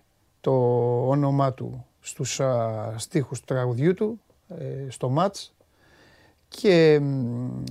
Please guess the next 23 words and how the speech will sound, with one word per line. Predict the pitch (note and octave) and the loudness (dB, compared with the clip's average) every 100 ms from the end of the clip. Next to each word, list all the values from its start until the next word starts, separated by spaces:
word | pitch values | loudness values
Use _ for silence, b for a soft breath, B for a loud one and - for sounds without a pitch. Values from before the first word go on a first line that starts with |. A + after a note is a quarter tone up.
| B2+ C3 C3 C3 | -10 -12 -10 -4
από | D3 | -2
εκεί | D#3 | -2
και | D#3 | 0
πέρα | E3+ E3+ | 4 4
νομίζω | D3+ D#3 D#3 | 4 2 -2
ότι | D3 | -2
είναι | D3+ | -2
και | D3+ - - - C#3+ | -4 -6 -8 -8 -4
πολύ | D#3 D#3+ | 0 0
φτωχά | D3+ C3+ - D3 D3 _ _ | 0 -2 0 0 0 _ _
τα | C#3+ | -4
όσα | C#3 - | -2 -2
μπορούμε | C3+ C3+ C#3+ | -2 -2 -2
να | C3+ | -4
πούμε | B2 C#3 B2+ B2 A#2 A#2 | -4 -4 -2 -4 -4 -4
εμείς, | B2+ D3 - - | -2 -2 -4 -8
αν | - D3 | -4 -2
και | D#3 | -2
επιβάλλεται | C#3 C#3 C3+ A#2+ A2 E3 _ _ | 0 2 2 2 -2 -6 _ _
να, | - A#2+ A#2 A2+ A#2 C3 B2+ B2+ B2+ B2 A#2+ - D3+ C#3+ C#3 C3 | -6 -4 -2 -4 -6 -6 -6 -6 -6 -6 -8 -10 -10 -12 -12 -6
να | B2+ | -4
τα | B2 | -2
πούμε, | D3+ D#3 | 0 -2